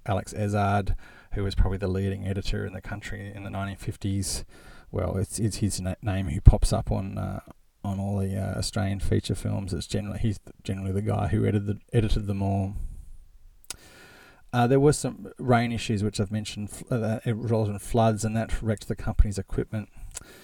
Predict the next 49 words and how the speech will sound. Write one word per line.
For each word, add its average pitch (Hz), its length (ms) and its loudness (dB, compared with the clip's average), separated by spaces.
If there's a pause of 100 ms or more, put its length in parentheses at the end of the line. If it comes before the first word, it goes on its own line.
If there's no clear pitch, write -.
(340)
Uh, 117 60 0
and 107 340 2
apparently, 104 540 8
uh, 101 280 -2
they 101 140 2
also 101 220 2
had 92 140 2
a 92 60 -4 (180)
bit 101 140 10
of 92 100 -2
difficulty 98 560 -4
with 95 120 -2
untrained 95 520 -4
horses, 98 640 -2 (380)
which - 200 -8
played 92 220 8
a 92 40 -4
part 90 300 8
in 90 80 -6
the 90 80 -6
film's 92 420 -10
action. 92 560 -8 (480)
But 92 300 4
I, 98 140 0 (160)
I 113 40 0
don't 101 200 -2
think 95 100 -6
it 95 40 -2
was 98 140 -2
overly 98 420 0
harsh. 101 680 2 (340)
Of - 120 -12
course, - 280 -4
uh, 95 220 -6
Jock - 240 -4
Mahoney 98 380 -2
there, 98 400 0
he 98 160 2
was 95 120 0
a 98 40 -2
stuntman, 98 580 -4
so 95 80 -2
he 98 140 2
would 95 120 0
have 92 60 -6
been 92 180 -6
very 92 200 -6
good - 180 -6
at 98 60 -6